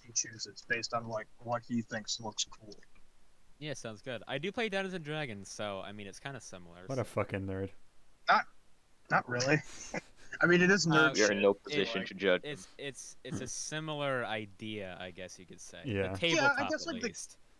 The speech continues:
Speaker 1: like, the gear building and the models, yeah, I guess you
Speaker 3: Yeah.
Speaker 1: could kinda
Speaker 3: Especially with
Speaker 1: spin it
Speaker 3: Cru-,
Speaker 1: that
Speaker 3: uh,
Speaker 1: way.
Speaker 3: Crusades, right? Uh, like, that is a
Speaker 1: Yeah.
Speaker 3: full, full narrative built along multiple battles. So, yeah,
Speaker 1: Yeah.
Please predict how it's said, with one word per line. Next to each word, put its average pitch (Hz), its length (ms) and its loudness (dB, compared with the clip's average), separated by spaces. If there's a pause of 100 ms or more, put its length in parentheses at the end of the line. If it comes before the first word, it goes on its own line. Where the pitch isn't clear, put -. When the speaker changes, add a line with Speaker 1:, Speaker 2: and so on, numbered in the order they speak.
(200)
Speaker 1:
like, 262 180 -2
the 370 100 0
gear 180 360 0
building 151 540 2
and 139 100 -4
the 135 60 -2
models, 120 640 -2
yeah, 113 220 -4
I 123 80 -4
guess - 260 -2
you 120 60 4
Speaker 3:
Yeah. 95 60 -2
Speaker 1:
could 107 120 -8
kinda 107 400 -4 (320)
Speaker 3:
Especially 175 280 2
with 147 120 2
Speaker 1:
spin 117 100 -2
it - 20 -4
Speaker 3:
Cru-, 131 140 4
Speaker 1:
that 131 120 4
Speaker 3:
uh, 131 120 4
Speaker 1:
way. 113 140 -2 (120)
Speaker 3:
Crusades, 117 560 2
right? 113 220 0 (1000)
Uh, 120 60 2
like, 117 140 0
that 123 200 4
is 113 140 6
a 117 60 4
Speaker 1:
Yeah. - 100 10
Speaker 3:
full, 117 320 8 (100)
full 123 220 6
narrative 107 460 4
built 104 180 6
along 101 320 4
multiple 101 300 -2
battles. 98 480 -4 (920)
So, 117 300 -4
yeah, 127 100 6
Speaker 1:
Yeah. - 180 4